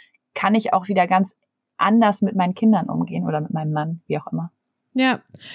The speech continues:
Speaker 2: das ist auch so ein Thema, was ich hatte. Ich hatte oft so dieses Gefühl, ich bin doch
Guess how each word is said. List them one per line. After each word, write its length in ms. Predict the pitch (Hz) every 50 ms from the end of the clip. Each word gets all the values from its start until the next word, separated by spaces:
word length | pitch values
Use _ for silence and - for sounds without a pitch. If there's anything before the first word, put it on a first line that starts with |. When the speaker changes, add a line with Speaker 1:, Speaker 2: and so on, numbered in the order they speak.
| - - - -
Speaker 2:
das 200 | - 254 269 -
ist 60 | - 254
auch 120 | 285 320
so 140 | - - 277
ein 100 | 277 277
Thema, 340 | - 294 285 311 320 285 233
was 160 | 233 240 -
ich 160 | 247 - -
hatte. 220 | 277 285 - -
Ich 180 | 220 220 - -
hatte 280 | 247 226 - 247 - -
oft 280 | 240 262 - - -
so 140 | - 262 247
dieses 340 | 214 247 240 226 247 240 -
Gefühl, 400 | 247 247 - - 269 269 269 - -
ich 160 | 247 - -
bin 180 | 262 277 311
doch 300 | 349 349 302 254 - -